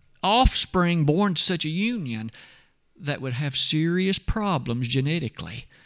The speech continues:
And so some perhaps would recoil in wonderment. Are you really su-, suggesting that perhaps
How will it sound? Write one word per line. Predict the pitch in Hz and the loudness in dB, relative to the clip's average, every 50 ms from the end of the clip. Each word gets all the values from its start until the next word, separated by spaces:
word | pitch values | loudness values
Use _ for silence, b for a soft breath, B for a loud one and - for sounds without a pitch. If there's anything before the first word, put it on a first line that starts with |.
| b b b b b b b b b b b b b b b b b b b _ - | b b b b b b b b b b b b b b b b b b b _ -6
And | - 185 170 | 0 0 2
so | 139 - 175 160 147 135 127 123 | 2 2 2 0 0 -2 -2 -4
some | - - - 165 160 156 151 147 135 | -4 -2 -2 -2 -2 -2 -2 -4 -4
perhaps | 131 135 131 156 156 147 143 - - - | -2 -2 0 0 0 -2 -4 -6 -10 -6
would | 143 147 135 110 131 | -4 -4 -4 -4 0
recoil | 143 160 175 160 - - 165 165 160 156 156 | 0 0 0 0 0 0 0 2 2 2 2
in | 143 135 139 | 0 0 0
wonderment. | 151 175 196 226 220 196 147 131 120 - - _ _ _ _ _ _ _ _ - - | 0 0 0 0 -2 -2 -2 -2 -4 -6 -8 _ _ _ _ _ _ _ _ -10 -6
Are | 127 131 | -4 -2
you | 123 117 120 | 0 2 2
really | 120 139 170 196 226 208 | 4 4 4 6 4 4
su-, | - - - | 4 4 4
suggesting | 117 - - - - - 113 110 110 120 135 156 170 - - - 214 208 165 | 2 0 -2 -2 -2 -2 -2 0 2 4 4 4 4 2 0 -2 -2 0 0
that | 139 - - | 0 -2 -2
perhaps | 120 120 127 143 151 180 190 - - - - | -2 0 2 2 2 2 0 0 0 0 0